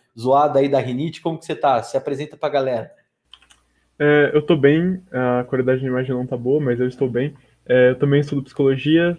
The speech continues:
Speaker 2: também eu tô com a Laura aí na chácara, acho que eu não sei, eu não, na verdade não sei quanto tempo faz, acho que faz dois anos. Mas vai ser muito bom, é muito bom tá aqui contribuindo, é muito bom tá com vocês.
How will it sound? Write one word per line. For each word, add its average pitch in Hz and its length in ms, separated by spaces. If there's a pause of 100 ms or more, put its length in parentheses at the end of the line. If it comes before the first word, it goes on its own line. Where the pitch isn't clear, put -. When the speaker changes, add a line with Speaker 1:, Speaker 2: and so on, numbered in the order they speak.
Speaker 2:
também 127 520
eu 123 120
tô 127 120
com - 120
a 127 40
Laura 120 300
aí 120 60
na 120 100
chácara, 120 460
acho - 120
que - 80
eu 123 80
não 143 160
sei, - 160
eu 143 120
não, 175 100
na 170 80
verdade 165 240
não 170 100
sei 156 140
quanto 147 200
tempo 143 140
faz, 123 280
acho 120 160
que - 80
faz 131 160
dois 131 240
anos. 117 180 (640)
Mas 120 440
vai 123 100
ser 135 140
muito 135 260
bom, 127 180
é 135 60
muito 131 180
bom 127 160
tá 123 120
aqui 123 160
contribuindo, 123 560
é - 20
muito 127 180
bom 127 140
tá 131 100
com 131 160
vocês. 131 640